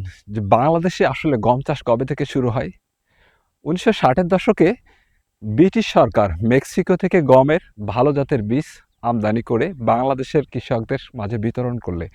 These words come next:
সেখান থেকে কিন্তু বাংলাদেশে উন্নত জাতের গম চাষ হয়। এখন আসেন, বিশ্বের ভিতরে ভারত এবং চীনে আসলে কবে গম চাষ শুরু হয়? যীশু খ্রিস্টের জন্মের পঁয়ত্রিশশো বছর পূর্বে এই গম চাষের বিস্তার লাভ করে মহাভারতে এবং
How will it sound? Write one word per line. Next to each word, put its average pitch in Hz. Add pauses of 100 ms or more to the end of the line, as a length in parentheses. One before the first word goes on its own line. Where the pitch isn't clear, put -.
(360)
সেখান 156
থেকে 170
কিন্তু 160
বাংলাদেশে 120
উন্নত 135
জাতের 110
গম 95
চাষ 90
হয়। 82 (580)
এখন 175
আসেন, 147 (880)
বিশ্বের 180
ভিতরে 214
ভারত 147
এবং 185
চীনে 185
আসলে 147
কবে 127
গম 107
চাষ 92
শুরু 101
হয়? 85 (480)
যীশু 196
খ্রিস্টের 220
জন্মের 160 (100)
পঁয়ত্রিশশো 170
বছর 143
পূর্বে 147 (380)
এই 120
গম 135
চাষের 160
বিস্তার 143
লাভ 135
করে 131 (380)
মহাভারতে 123 (500)
এবং 131